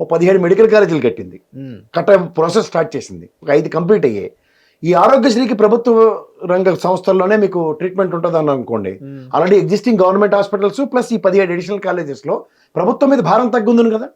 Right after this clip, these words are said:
Speaker 2: ఎస్.
Speaker 1: అవునంటారా కాదంటారా? So, ఈ విధమైన ప్రయత్నం చేసే దగ్గర ఎంతసేపు ప్రైవేట్ హాస్పిటల్కి తీసుకెళ్లి ఆరోగ్యశ్రీ డబ్బులు చెల్లించే బదులు దీన్ని ప్రభుత్వ పరంగా చేస్తే, ఇప్పుడు పాశ్చాత్య దేశాలు తీసుకుంటే, అమెరికా కానీ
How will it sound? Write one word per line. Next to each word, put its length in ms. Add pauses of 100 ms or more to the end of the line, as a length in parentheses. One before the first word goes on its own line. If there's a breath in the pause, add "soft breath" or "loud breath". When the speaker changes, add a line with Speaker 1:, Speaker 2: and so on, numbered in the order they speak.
(640)
Speaker 2:
ఎస్. 280 (360)
Speaker 1:
అవునంటారా 340
కాదంటారా? 340 (500)
So, 160
ఈ 160
విధమైన 320
ప్రయత్నం 460
చేసే 280
దగ్గర 220
ఎంతసేపు 360
ప్రైవేట్ 340
హాస్పిటల్కి 400
తీసుకెళ్లి 340
ఆరోగ్యశ్రీ 400
డబ్బులు 480
చెల్లించే 360
బదులు 380 (500)
దీన్ని 340
ప్రభుత్వ 380
పరంగా 240
చేస్తే, 260
ఇప్పుడు 140
పాశ్చాత్య 420
దేశాలు 340
తీసుకుంటే, 420
అమెరికా 320
కానీ 320